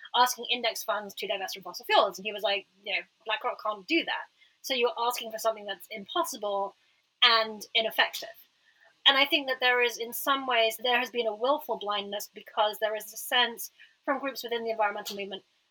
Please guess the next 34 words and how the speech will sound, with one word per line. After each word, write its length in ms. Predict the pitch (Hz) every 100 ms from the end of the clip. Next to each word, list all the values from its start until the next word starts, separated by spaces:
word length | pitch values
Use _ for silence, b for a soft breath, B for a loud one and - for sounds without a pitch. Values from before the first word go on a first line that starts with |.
| 196
that 160 | 220 - -
capitalism 540 | - 269 - 240 220 220
full 200 | 220 202
stop 260 | - 247 -
is 140 | 196
bad, 360 | 202 196 190 190 b b b
and 180 | 233 220
therefore 680 | 226 233 226 - 214 208 208 - _ _ -
engaging 580 | 247 233 240 247 220 220
with 120 | 208
it 120 | 208
is 120 | 196 -
bad. 300 | 202 196 196
And 120 | 214
this 140 | 233
is 80 | 208
just 240 | 233 220
really 180 | 220 220
sort 140 | 208 196
of 80 |
a 180 | 196 -
proxy 360 | 247 226 - 214
war 360 | 196 196 196 - b b _
to 640 | - 277 240 220 214 202 190 185 _
beat 240 | 233 220
up 200 | 220 202 202
on 180 | 196 196
fossil 260 | 202 196
fuel 160 | 208 196
companies. 460 | 180 170 - - _ b 240 226
But 320 | 349 277 226 -
again, 480 | 240 277 240 226 220 226
w-, 200 | 226 233 _
in 80 | 262